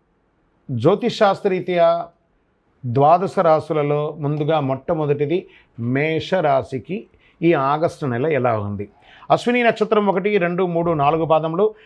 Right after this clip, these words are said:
భరణి నక్షత్రం ఒకటి, రెండు, మూడు, నాలుగు పాదములు, కృతికా నక్షత్రం మొదటి పాదానికి జన్మించిన మీరు మేషరాశి వారిగా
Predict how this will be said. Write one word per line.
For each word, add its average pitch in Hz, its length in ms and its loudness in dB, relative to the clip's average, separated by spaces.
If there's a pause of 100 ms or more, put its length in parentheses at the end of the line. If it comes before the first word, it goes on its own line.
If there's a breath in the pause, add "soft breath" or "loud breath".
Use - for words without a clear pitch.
(160 loud breath)
భరణి 185 320 2
నక్షత్రం 196 440 -2
ఒకటి, 180 240 0
రెండు, 180 220 -2
మూడు, 175 260 -2
నాలుగు 156 300 0
పాదములు, 160 440 0 (300 loud breath)
కృతికా 202 320 0
నక్షత్రం 202 600 -4
మొదటి 180 260 0
పాదానికి 170 480 -2
జన్మించిన 160 520 -2
మీరు 180 300 -2
మేషరాశి 160 680 0
వారిగా 143 460 0